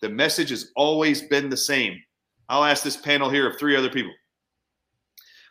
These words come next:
What is the mortality rate for sars cov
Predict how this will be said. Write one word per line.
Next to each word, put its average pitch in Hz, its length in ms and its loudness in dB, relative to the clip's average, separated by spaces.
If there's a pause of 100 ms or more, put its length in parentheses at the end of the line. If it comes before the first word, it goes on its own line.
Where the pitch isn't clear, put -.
What 135 560 0
is 123 640 0 (680)
the 127 300 -2
mortality 131 1000 0
rate 101 420 -4 (300)
for 110 180 -8
sars 139 480 0
cov 131 300 -2